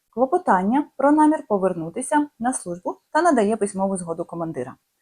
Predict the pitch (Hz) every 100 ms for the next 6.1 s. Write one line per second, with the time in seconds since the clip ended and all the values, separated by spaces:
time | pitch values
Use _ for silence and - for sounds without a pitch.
0 | _ _ _ _ - 359 330 285 202 190
1 | 175 196 220 247 220 202 233 220 277 240
2 | 202 175 170 170 180 180 165 165 - 160
3 | 165 175 170 269 330 - 247 240 214 214
4 | 208 196 170 160 160 165 160 156 151 180
5 | 254 - 302 - 339 311 269 - 190 254